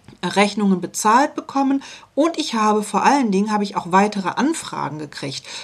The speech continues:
Plötzlich klingelte ständig das Telefon oder der Messenger und: „Hallo, ich möchte einen Termin bei dir buchen.“ Ich gedacht habe: „Ja, ist ja cool, ist voll Aurum, ne? Ja, jetzt kommt das Geld,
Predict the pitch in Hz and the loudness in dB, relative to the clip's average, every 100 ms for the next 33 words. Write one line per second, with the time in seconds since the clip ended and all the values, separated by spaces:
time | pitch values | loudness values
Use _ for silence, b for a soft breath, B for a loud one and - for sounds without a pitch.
0 | B 196 196 226 208 - 208 214 208 190 | B 2 2 0 -4 0 2 2 0 0
1 | 202 196 196 180 - 240 269 262 - 254 | 4 2 2 -4 2 2 4 0 0 0
2 | 240 196 190 180 175 190 233 262 254 262 | 2 4 4 2 2 2 2 0 0 0
3 | 247 247 214 226 B B B 208 214 220 | 0 0 0 -2 B B B -2 0 4
4 | 226 208 196 196 - 202 214 226 269 202 | 4 4 2 2 2 0 2 2 2 0
5 | 170 160 147 156 151 151 156 202 b b | -2 -4 -4 -12 -12 -12 -12 -16 b b
6 | b b b - 170 180 185 - 156 147 | b b b -6 -6 -4 -4 -4 -4 -2
7 | - - - 302 - 403 220 131 - - | -2 0 2 2 2 2 2 0 -6 -10
8 | - - - - - 156 135 208 208 240 | -4 -4 -4 -10 -12 -10 -4 -4 0 0
9 | 330 269 180 160 185 269 214 208 - - | 0 2 -2 0 -2 0 -2 -4 -6 -8
10 | - 269 269 240 - 254 254 | 0 0 2 -2 0 0 0